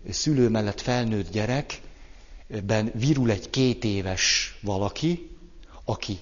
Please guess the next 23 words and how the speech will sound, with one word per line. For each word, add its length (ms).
mindent 640
akar, 380
de 140
azt 260
most 260
rögtön. 540
És 180
ameddig 380
nem 200
tudja 380
valahogy 640
megszeretgetni 920
ezt 180
a 80
két 300
éves 320
gyereket, 440
és 160
egy 80
picit 280
kordában 640
tartani, 600
addig 580